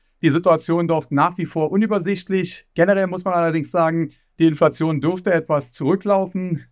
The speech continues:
Das, äh, könnte dann dafür sorgen, dass die Sorgen an den Anleihenmärkten vielleicht etwas überzogen sind und es zumindest keine Zinserhöhungen in den U S A gibt. Aber Zinssenkungen stehen derzeit eben auch nicht auf dem Programm. Und insofern ist es schon ein bisschen verwunderlich,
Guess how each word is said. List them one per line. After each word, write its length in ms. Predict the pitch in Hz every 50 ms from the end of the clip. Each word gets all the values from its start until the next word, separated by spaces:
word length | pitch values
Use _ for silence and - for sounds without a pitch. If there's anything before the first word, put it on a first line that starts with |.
| _
Das, 320 | - 165 170 170 - - 185
äh, 180 | 165 160 165
könnte 300 | 151 - 156 165 175 190
dann 160 | 170 165 160 156
dafür 240 | 156 147 - 165
sorgen, 500 | 143 123 147 151 160 156 160 156 147 - _ _ _ _ _ _
dass 320 | - 208 214 214 - - -
die 280 | 170 156 147 147 147
Sorgen 420 | 135 110 117 151 175 196 190 180 180
an 120 | 165 160
den 140 | 156 156 160
Anleihenmärkten 680 | 156 156 160 160 151 143 143 143 143 151 151 - 151
vielleicht 380 | 135 - 143 147 156 156 156 -
etwas 320 | 190 190 185 202 180 185
überzogen 500 | 202 - 156 147 - - 170 190 185 170
sind 180 | 156 156 170 170
und 120 | 160 135
es 140 | 156 147 -
zumindest 420 | - 156 160 170 170 165 - -
keine 280 | - 151 156 185 190 185
Zinserhöhungen 580 | 180 - 180 175 170 180 170 156 170 160 156 156
in 100 | 147 143
den 120 | 139 143
U 120 | 151 143
S 120 | 139 135 -
A 140 | 160 143 135
gibt. 380 | 127 160 208 208 - _ _ _ _ _ _ _ _ -
Aber 280 | 135 160 180 185 175
Zinssenkungen 880 | 180 - - 175 175 160 - 160 170 190 185 190 180 175 175 175 170 165
stehen 320 | - - - 170 165 165 147
derzeit 400 | 160 156 151 - 165 156 156 160
eben 180 | 165 147 143
auch 160 | 165 190 190
nicht 200 | 180 156 135 120
auf 100 | 147 127
dem 160 | - 147 135 123
Programm. 380 | 147 139 - - 160 185 190
Und 100 | 185 170
insofern 420 | 156 156 147 156 180 175 185 175 170
ist 140 | 165 156
es 80 | 170 147
schon 160 | - 170 190
ein 140 | 214 202 175
bisschen 240 | 170 165 - 180 139
verwunderlich, 600 | - 147 139 175 175 175 170 156 160 151 -